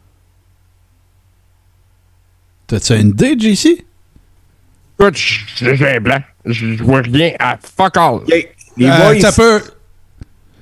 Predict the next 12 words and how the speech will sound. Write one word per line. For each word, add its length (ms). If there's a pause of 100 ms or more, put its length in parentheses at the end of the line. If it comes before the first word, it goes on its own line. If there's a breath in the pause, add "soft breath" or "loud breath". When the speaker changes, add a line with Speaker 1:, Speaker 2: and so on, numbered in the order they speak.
Speaker 1:
C'est-tu 340
à 100
Mania 420
dix ? 560 (1080)
Speaker 3:
Euh, 340
non. 200 (420)
Speaker 1:
OK, 280
ben 100
je 120
le 80
sais 120
pas. 160